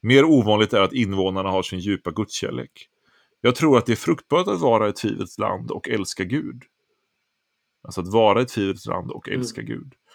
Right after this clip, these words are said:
Speaker 1: "Kanske framtidens kristna värld föds ur glipan mellan befogat tvivel och trofast, uthållig, envis, halsstarrig och outtröttlig kärlek."
Speaker 2: Mm.
Speaker 1: Det är bra.
Speaker 2: Det är bra.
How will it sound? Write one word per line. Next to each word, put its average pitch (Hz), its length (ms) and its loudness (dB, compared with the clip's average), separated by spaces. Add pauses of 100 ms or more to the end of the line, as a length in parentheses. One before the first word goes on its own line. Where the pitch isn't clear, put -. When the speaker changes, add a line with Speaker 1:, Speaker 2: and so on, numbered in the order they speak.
(220)
Speaker 1:
"Kanske 131 280 0
framtidens 135 600 2
kristna 120 420 -2
värld 95 300 0
föds 92 440 -2
ur 95 120 -6
glipan 120 840 -4 (420)
mellan 101 320 2
befogat 131 600 2
tvivel 98 600 0
och - 200 -4
trofast, 104 680 -2
uthållig, 104 840 -6
envis, 73 460 -8 (280)
halsstarrig 98 800 -2
och 113 240 -6
outtröttlig - 640 -6
kärlek." - 540 -6 (460)
Speaker 2:
Mm. 110 120 -16 (1600)
Speaker 1:
Det 80 60 -10
är 80 80 -6
bra. - 280 -12 (340)
Speaker 2:
Det 135 60 -8
är 120 60 -6
bra. 117 300 -8